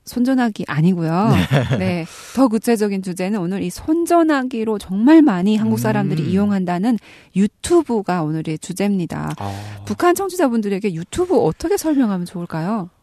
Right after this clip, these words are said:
Speaker 2: 아, 우리 청취자분들한테는 사실상 뭐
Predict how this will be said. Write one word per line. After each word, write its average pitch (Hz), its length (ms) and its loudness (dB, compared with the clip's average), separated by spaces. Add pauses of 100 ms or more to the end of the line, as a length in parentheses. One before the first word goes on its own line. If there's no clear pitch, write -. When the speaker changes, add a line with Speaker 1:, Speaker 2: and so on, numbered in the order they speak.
(160)
Speaker 2:
아, 117 920 -4 (180)
우리 143 760 -2
청취자분들한테는 123 1120 -4 (960)
사실상 135 500 -2
뭐 104 480 -4